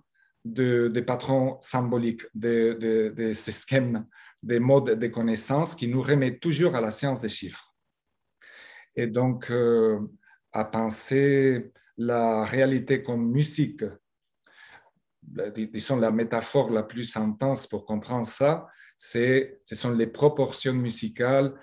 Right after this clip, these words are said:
les proportions des ondes qui vont... Euh, qui va produire cette musique des, des, des calams, des calams célestes, et,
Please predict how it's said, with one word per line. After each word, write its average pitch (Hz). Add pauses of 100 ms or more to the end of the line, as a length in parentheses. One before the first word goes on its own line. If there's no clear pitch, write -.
(140)
les 107
proportions 117 (100)
des 107
ondes 113
qui 113
vont... 110
Euh, 98 (400)
qui -
va 113
produire 120
cette 120
musique 120
des, 110
des, 107
des 107
calams, 117 (580)
des 110
calams 110
célestes, 143 (500)
et, 127